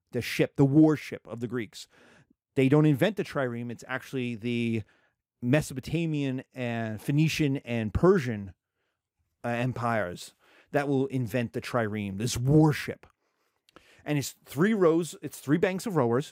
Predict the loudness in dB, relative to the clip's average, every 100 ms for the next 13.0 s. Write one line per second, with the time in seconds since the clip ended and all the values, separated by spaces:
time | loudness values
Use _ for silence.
0 | -6 -4 -4 -2 0 0 -4 -6 -8 -8
1 | -14 -8 -6 -6 -8 -10 -12 -8 -6 -6
2 | -6 -2 -2 -2 -4 -4 -8 -16 -20 -8
3 | 0 2 2 0 -2 -6 -18 _ _ _
4 | _ _ _ _ _ _ _ _ -2 0
5 | 0 -6 -8 -2 2 4 4 0 -2 -8
6 | _ _ _ -6 4 6 8 6 2 -4
7 | -4 -4 -2 -4 -2 -2 -2 0 2 4
8 | 4 4 0 -6 _ _ _ _ _ _
9 | _ _ -2 2 4 2 2 2 2 2
10 | 0 -4 -6 -6 -6 -6 -14 _ _ _
11 | _ 2 2 4 -2 0 -2 -2 -2 -4
12 | -8 -4 -2 0 -2 0 0 0 0 -2